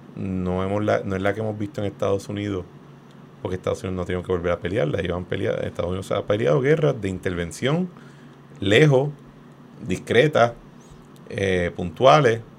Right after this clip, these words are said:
eh, pero son el tipo de intervención que ocurre en... o sea, que la ga-, la ley de guerra y la ley internacional está dirigida a atender ese nivel de conflicto, no el nivel de conflicto de Estados Unidos. Y es algo,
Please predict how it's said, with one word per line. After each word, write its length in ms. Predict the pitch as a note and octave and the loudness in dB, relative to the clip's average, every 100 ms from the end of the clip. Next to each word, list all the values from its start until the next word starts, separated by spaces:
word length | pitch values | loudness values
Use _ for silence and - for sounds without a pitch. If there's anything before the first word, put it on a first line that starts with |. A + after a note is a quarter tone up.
| - - | -20 -10
eh, 460 | G2 F#2 E2+ E2+ - | -4 -2 0 -2 -4
pero 640 | F#2+ F2+ F2+ F2 E2+ E2 E2+ - - - - - - | -2 0 2 0 -2 -4 -8 -14 -20 -20 -20 -20 -20
son 380 | - - F#2+ F#2+ | -12 -4 -2 -2
el 120 | G2+ | -4
tipo 240 | A2+ G#2 | -4 -4
de 60 | A2+ | -4
intervención 460 | A2 A#2 A#2 C3 D#3 | -2 -2 -2 -2 -4
que 80 | |
ocurre 440 | D#3+ G#2+ A2+ D3 D3 | -4 -4 -2 0 0
en... 260 | A2 F#2+ F2+ - - - - - - - | -2 -8 -10 -14 -18 -20 -20 -20 -20 -6
o 40 | |
sea, 120 | F2+ | -6
que 120 | - F2+ | -4 -2
la 140 | E2+ | -2
ga-, 220 | E2 F2+ - | 0 -2 -2
la 240 | F2 D#2+ | -4 -4
ley 240 | E2 F2+ | -4 -4
de 140 | G#2 G#2+ | -2 -4
guerra 480 | A2 C#3 D#3 C#3 A2 | -2 -2 -2 0 0
y 80 | F#2+ | 0
la 120 | E2 | -2
ley 160 | F2 | -4
internacional 520 | F#2+ G#2 G#2+ G2+ B2+ D#3 | -6 -6 -8 -6 -6 -6
está 300 | C#3 G2+ G2 | -4 -4 -4
dirigida 460 | A#2+ A2 C3 D3+ | -4 -6 -2 0
a 20 | |
atender 440 | A#2 G#2 F2+ G#2+ F3 - - - - | 0 -2 -2 -2 -2 -8 -20 -20 -6
ese 280 | - D3 C3 | -2 -2 -2
nivel 240 | G2+ F2+ F2+ | -2 -2 -4
de 100 | F#2 | -6
conflicto, 460 | F2+ - B2 - | -10 -10 -12 -8
no 100 | F2 | -8
el 80 | F2 | -8
nivel 220 | F#2+ F#2 | -6 -6
de 80 | F#2 | -6
conflicto 300 | - - - | -6 -10 -10
de 60 | - | -8
Estados 280 | - - - | -6 -8 -8
Unidos. 220 | A2 A2+ - - - - - - | -14 -14 -18 -20 -20 -20 -20 -8
Y 140 | F#2+ G2 | 2 6
es 60 | |
algo, 540 | G2 G#2 A#2 A2 G#2 | 6 6 4 4 4